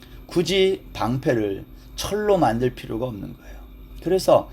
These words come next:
방패를 금으로 만들었다, 이 말은 장식품으로 만들었다. 방패는 원래 전쟁에서 방어용으로 쓰는 건데 방어할 게 없으니까 과시하고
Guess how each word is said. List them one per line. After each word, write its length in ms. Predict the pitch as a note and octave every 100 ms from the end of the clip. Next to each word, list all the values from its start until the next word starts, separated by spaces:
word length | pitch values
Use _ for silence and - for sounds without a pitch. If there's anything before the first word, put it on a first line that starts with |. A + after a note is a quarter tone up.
| - -
방패를 580 | - B2 D3 D#3 C3 C3+
금으로 400 | - A#2+ A#2 B2+
만들었다, 580 | B2 G2+ G2+ G#2 - B2+
이 80 | G#2
말은 380 | F2 G2 D3+ D#3+ - - -
장식품으로 1000 | - A#2+ C#3 D#3 F#3 - - F#3 F3+ E3+
만들었다. 840 | C3+ G#2 B2 A2+ - - C3 - - - - - - - - - - - - - - -
방패는 480 | - B2+ C3+ C#3 C3+
원래 500 | A2 A2+ A#2+ A2 -
전쟁에서 840 | - G#2 A2+ A2 G2+ F#2 F#2 - -
방어용으로 760 | - F#2+ C3 D#3+ D3+ C3 B2
쓰는 300 | - - A2+
건데 400 | G2 B2 B2+ F3+ - - - -
방어할 520 | - A2 D#3 G#3 G#3 F#3
게 100 | F3+
없으니까 720 | G#2+ - G#2+ G2 - A#2+ - - - - -
과시하고 960 | G#2+ G2+ A#2 - C3 G#2+ G2 G2 G2